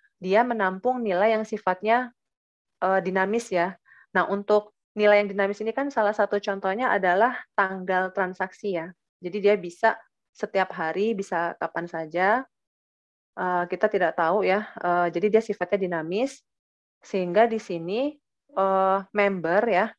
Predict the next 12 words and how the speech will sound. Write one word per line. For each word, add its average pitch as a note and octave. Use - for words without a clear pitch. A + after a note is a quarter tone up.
ketika G3+
dia F#3+
meminjam F#3
buku, F3+
untuk G3+
history A3
dari F#3
date G#3
transaction-nya F#3+
disimpan G3
di G3+
dalam E3+